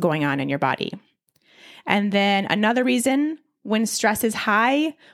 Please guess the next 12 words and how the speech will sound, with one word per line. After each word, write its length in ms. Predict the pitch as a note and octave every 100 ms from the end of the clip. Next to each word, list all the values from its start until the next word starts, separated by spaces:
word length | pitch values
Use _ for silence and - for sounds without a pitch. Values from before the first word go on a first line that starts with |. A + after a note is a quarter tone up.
| -
we 160 | G#3+
also 460 | - G#3 A3 A#3+ A3+
convert 520 | - A3+ G3+ G3 F3
more 360 | F#3 G3 G3+ G3
T 280 | - G#3 F#3+
four 520 | - F3+ F3 E3 D#3+
to 420 | - - F#3 D#3+ D#3+
reverse 760 | F3 F3 F3 A3 C#4 C#4 - - -
T 220 | - D3+
three. 340 | - D#3+ C#3 -
Now, 160 | F#3
remember, 600 | F#3 G3+ G#3+ G#3 C#3+ D3+